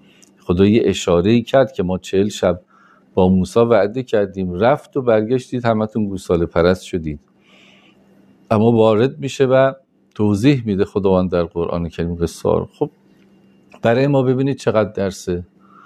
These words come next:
بعضیا می‌گن بله دیگه اگه ما هم بابامون روحانی بود و خانواده‌مون ال بودن و در زمان فلان بودیم چی می‌شدیم؟ بیا اینم بنی اسرائیل شاهدش، بهترین پیغمبرا رو داشتن، این همه خدا بهشون لطف کرد، دوباره هر چند روز یه بار یه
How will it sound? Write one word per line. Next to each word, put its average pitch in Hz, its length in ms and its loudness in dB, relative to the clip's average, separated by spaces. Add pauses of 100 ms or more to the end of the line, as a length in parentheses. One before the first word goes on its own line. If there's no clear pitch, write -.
(580)
بعضیا 156 440 2
می‌گن 147 340 2
بله 143 400 2
دیگه 123 480 -6
اگه 123 220 -4
ما 135 240 0
هم 135 100 -4
بابامون 123 480 2
روحانی 107 520 0
بود 127 240 0
و 110 80 6
خانواده‌مون 98 800 -2
ال 131 220 2
بودن 110 360 -4
و 98 80 -4
در 90 180 0
زمان 92 460 0
فلان 110 420 2
بودیم 107 280 -2
چی - 180 -6
می‌شدیم؟ 80 520 -2
بیا 90 140 0
اینم 107 400 0 (220)
بنی 92 260 2
اسرائیل 87 340 -4
شاهدش، 82 640 -4 (460)
بهترین 113 480 2
پیغمبرا 113 720 -2
رو 160 60 -4
داشتن، 131 520 -6 (560)
این 156 220 6
همه 156 220 4
خدا 139 320 2
بهشون 147 420 -8
لطف 170 260 -2
کرد، 147 260 0
دوباره 110 340 2
هر 131 240 0
چند 160 340 -8
روز 120 200 -8
یه 120 100 2
بار 135 220 0
یه 139 200 -4